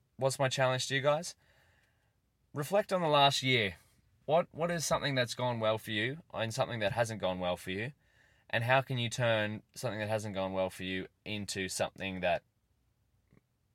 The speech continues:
or, or get rid of that, ha-, something that hasn't gone bad for, good for you? Just get rid of it, whatever it is. Reflect on it and just be like, "Why is this still here? Let's change it." And then fi-, find a habit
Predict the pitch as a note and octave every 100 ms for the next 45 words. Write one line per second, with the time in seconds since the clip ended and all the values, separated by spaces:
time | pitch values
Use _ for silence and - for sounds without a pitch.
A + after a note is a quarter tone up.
0 | _ _ _ _ - F#2+ F#2 - - C3
1 | G#3+ D#3 D3+ C3+ - - - A#2 G2+ F2+
2 | F#2+ G2+ F#2 F2 E2+ E2 D#2 - _ -
3 | E2+ G2 F2 E2+ D2 - _ _ _ _
4 | - C3+ E3 C#3+ C3+ G#2 - - A#2 C#3
5 | C3+ A#2+ E2 - - A2+ A2+ C3+ C3+ C3+
6 | C3 E2+ G#2+ A2 A#2 G#2 - A2+ B2+ C#3
7 | A#2 A2+ - A#2 G#2 G#2 - _ _ _
8 | - B2+ - - F2+ D#2 - _ _ _
9 | _ _ _ _ - B2+ B2+ B2 - _
10 | _ _ _ - - - - - _ _
11 | _ _ _ _ _ - D3+ E3+ C3 B2
12 | C3 G2